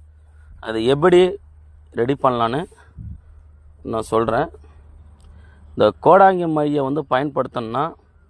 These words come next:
எல்லா முக்காலத்தையும் நீங்க சொல்லலாம். அந்த மை எப்படி செய்யறதுன்னு பார்க்கலாம். இந்த கோடாங்கி மை வந்து என்னன்னா, தூம துணி இருக்குதுங்களா, அஹ், தீட்டு துணி, யாரோட தீட்டு துணியை வேணாலும் இருக்கலாம். அந்த தீட்டு துணி எடுத்துக்கணும்.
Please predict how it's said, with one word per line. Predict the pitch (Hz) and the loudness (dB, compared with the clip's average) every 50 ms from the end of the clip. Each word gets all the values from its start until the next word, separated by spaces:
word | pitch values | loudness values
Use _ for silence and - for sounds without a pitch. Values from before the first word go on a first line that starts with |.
| _ _ _ _ _ _ _ _ _ _ _ - - - _ _ - - - _ - _ - - - - - - - - | _ _ _ _ _ _ _ _ _ _ _ -20 -20 -20 _ _ -20 -20 -20 _ -20 _ -20 -20 -20 -20 -20 -20 -20 -10
எல்லா | - 101 107 131 156 165 175 175 175 | -4 0 2 4 6 6 8 6 6
முக்காலத்தையும் | 160 147 143 143 - 165 160 156 151 143 165 156 156 | 4 2 -2 -6 -2 0 0 0 0 -2 -8 -10 -8
நீங்க | 143 127 | -10 -10
சொல்லலாம். | - - 120 117 113 113 113 - _ _ _ _ _ _ _ | -10 -10 -8 -8 -8 -8 -8 -12 _ _ _ _ _ _ _
அந்த | - 110 113 | -18 -14 -10
மை | 107 113 143 165 160 | -8 -6 -4 -4 -4
எப்படி | 151 131 143 151 151 143 135 131 127 123 120 117 117 113 - - | -4 -4 -4 -4 -2 -2 0 -2 -2 -2 -2 -4 -6 -8 -10 -10
செய்யறதுன்னு | - 123 127 127 123 127 120 | -8 -6 -4 -4 -4 -6 -8
பார்க்கலாம். | 107 - 113 110 - 110 110 127 170 190 _ _ _ _ _ _ _ _ _ _ _ _ _ _ _ _ _ _ _ _ _ _ _ _ _ _ _ _ | -4 -4 -4 -4 -2 -2 0 0 -2 -2 _ _ _ _ _ _ _ _ _ _ _ _ _ _ _ _ _ _ _ _ _ _ _ _ _ _ _ _
இந்த | - - 160 - | -10 -8 -6 -2
கோடாங்கி | - 156 180 214 220 208 190 | 2 4 4 4 4 2 0
மை | 175 165 165 160 | -4 -6 -4 -4
வந்து | 160 151 160 185 180 | -4 -4 -6 -6 -6
என்னன்னா, | 160 160 151 143 156 196 196 143 127 123 | -6 -6 -6 -6 -6 -6 -6 -8 -8 -2
தூம | 147 190 208 220 208 185 - | 2 2 2 2 0 -2 -4
துணி | - 156 147 143 | -4 -4 -4 -4
இருக்குதுங்களா, | 131 139 135 147 156 170 180 151 123 110 107 107 _ _ _ - | -6 -6 -6 -6 -6 -4 -2 -2 -2 -2 -4 -6 _ _ _ -12
அஹ், | 123 127 131 131 123 120 _ | -8 -6 -6 -4 -6 -6 _
தீட்டு | - 190 208 165 180 | -10 -10 -8 -8 -10
துணி, | 135 - 135 120 101 _ _ - | -8 -8 -8 -8 -10 _ _ -12
யாரோட | - 135 135 156 175 175 170 156 | -6 -4 -2 -2 -2 -2 -4 -6
தீட்டு | 131 - 151 151 143 | -8 -10 -12 -12 -10
துணியை | - 151 139 135 131 | -8 -8 -6 -6 -6
வேணாலும் | 131 131 143 147 139 | -6 -6 -4 -4 -4
இருக்கலாம். | 127 120 - 113 120 147 196 - _ _ _ | -4 -6 -6 -6 -6 -6 -6 -8 _ _ _
அந்த | - 123 120 - _ | -12 -12 -12 -10 _
தீட்டு | - 180 185 139 170 | -8 -8 -8 -8 -8
துணி | - 143 135 127 | -8 -6 -4 -4
எடுத்துக்கணும். | 123 117 - 127 120 107 104 120 156 | -4 -6 -6 -8 -10 -8 -6 -8 -8